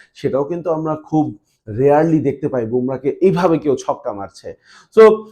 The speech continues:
আহ, যে প্রসঙ্গটা হচ্ছে, ওই ইমন আর সাইফ বাদে আর তে-, কেউ কিন্তু তেমন কিছুই করতে পারেননি। আবার, আহ, একটু এদিক সেদিক হলেও কিন্তু ব্যাটিংটা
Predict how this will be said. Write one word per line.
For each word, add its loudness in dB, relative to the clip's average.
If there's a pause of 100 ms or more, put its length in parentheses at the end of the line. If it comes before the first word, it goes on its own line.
(120)
আহ, 4
যে 6
প্রসঙ্গটা -4
হচ্ছে, -2
ওই 0
ইমন -2
আর -4
সাইফ -8
বাদে -2
আর -2
তে-, -10
কেউ -2
কিন্তু -2
তেমন -4
কিছুই -8
করতে -8
পারেননি। -8
আবার, 2 (380)
আহ, 2
একটু 0
এদিক 4
সেদিক -4
হলেও 2
কিন্তু -2
ব্যাটিংটা 0